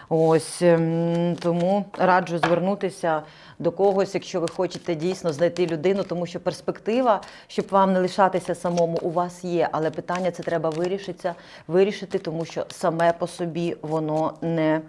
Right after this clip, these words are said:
м, м, розкрутиться.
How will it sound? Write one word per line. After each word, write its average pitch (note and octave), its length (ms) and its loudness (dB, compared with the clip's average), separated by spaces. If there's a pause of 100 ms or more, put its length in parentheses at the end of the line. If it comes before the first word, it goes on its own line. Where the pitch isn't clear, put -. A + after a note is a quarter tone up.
(360)
м, C3+ 800 -4 (760)
м, C3+ 200 0 (200)
розкрутиться. F3+ 720 -2